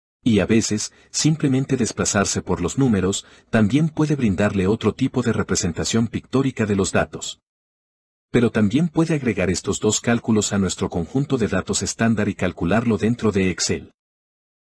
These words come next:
Ahora, más adelante, hablaremos de los cálculos para una muestra, que es una fórmula similar en Excel. La desviación estándar de una muestra frente a la población sería igual a E T S, es decir, D as. Para la muestra,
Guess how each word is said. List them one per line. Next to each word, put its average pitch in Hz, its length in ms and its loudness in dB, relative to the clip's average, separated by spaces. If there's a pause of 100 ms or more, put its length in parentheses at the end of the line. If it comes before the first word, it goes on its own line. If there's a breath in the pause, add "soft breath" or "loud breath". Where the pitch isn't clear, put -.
(200)
Ahora, 107 640 0
más 101 280 2
adelante, 110 540 0 (160)
hablaremos 107 580 0
de 123 60 0
los 107 160 0
cálculos 123 480 0
para 98 220 0
una 117 220 2
muestra, 92 440 0 (240 soft breath)
que 101 160 2
es 104 140 0
una 127 160 0
fórmula 131 400 0
similar 92 460 -2
en 92 120 0
Excel. 85 440 -4 (160)
La 110 160 6
desviación 107 560 2
estándar 101 500 2
de 95 80 0
una 98 240 2
muestra 95 400 0
frente 90 320 -2
a 90 60 2
la 87 120 0
población 92 520 0
sería 98 380 0
igual 98 360 2
a 90 140 0
E 104 140 2
T 117 280 2
S, 87 320 -2 (160)
es 143 220 2
decir, 101 420 -2 (240)
D 95 140 -2 (160)
as. - 360 -4 (1080)
Para 101 220 4
la 87 120 0
muestra, 95 500 0